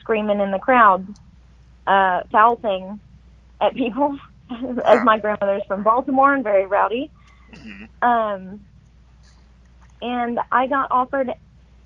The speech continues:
Speaker 1: I got told that if I traveled less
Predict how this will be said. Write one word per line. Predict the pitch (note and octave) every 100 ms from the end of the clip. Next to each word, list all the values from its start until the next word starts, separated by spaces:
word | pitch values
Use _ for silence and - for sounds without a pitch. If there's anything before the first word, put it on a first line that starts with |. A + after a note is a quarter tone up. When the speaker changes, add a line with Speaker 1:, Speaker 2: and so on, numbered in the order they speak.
| - _ _ - - - - -
Speaker 1:
I | B3
got | B3 G#3+ - _ -
told | C#4 C4 C4+ C4 C4+ _ - _ _ _ _ _ _ _ - _ _ G#3
that | A3 G#3 F#3+ - _ _ _ _ _ _ -
if | G#3+ G#3 -
I | G#3
traveled | G3+ A#3 A3+ A#3 A3+
less | A#3 C4